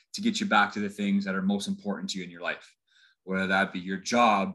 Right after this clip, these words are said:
you know, the sport that you play, workouts, playing with your grandchildren, whatever that is. Physiotherapy helps to get you back to those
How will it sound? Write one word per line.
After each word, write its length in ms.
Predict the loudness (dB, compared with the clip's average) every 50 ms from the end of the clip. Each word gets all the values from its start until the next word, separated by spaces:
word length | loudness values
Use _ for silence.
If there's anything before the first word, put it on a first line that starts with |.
| -10 -14 _
you 140 | -4 -2 -2
know, 180 | -2 -2 -4
the 120 | -6 -6 -8
sport 380 | -8 -6 0 2 2 2 2 0
that 140 | -4 -2 0
you 140 | -2 -4
play, 360 | -2 -6 -4 -4 -4 -4 -6 -6 -2
workouts, 760 | 0 0 0 2 2 2 2 2 2 -2 -6 -8 -8 -8 -12 _ _ _ _ _ _ _ _ _ _
playing 280 | 0 2 2 2 2 0
with 160 | -2 -2 -4
your 80 | -6
grandchildren, 880 | -2 0 2 4 4 2 2 0 0 0 0 0 -2 -4 -6 -6 -6 -2
whatever 380 | 0 2 4 4 4 4 4 4
that 240 | 4 4 4 4 2
is. 360 | -2 -4 -4 -6 -10 -14 -14 _ -20 -20 -12 -6 -6
Physiotherapy 840 | -4 -4 -2 -2 -2 -2 -2 -2 -2 0 0 0 -2 -2 -4 -4
helps 360 | -6 -6 -6 -6 -6 -6 -8 -10 -10
to 60 | -12
get 280 | -8 -8 -8 -6 -6 -8
you 60 | -8
back 320 | -6 -4 -4 -4 -4 -6 -10
to 60 | -10
those 280 | -10 -10 -10 -10 -12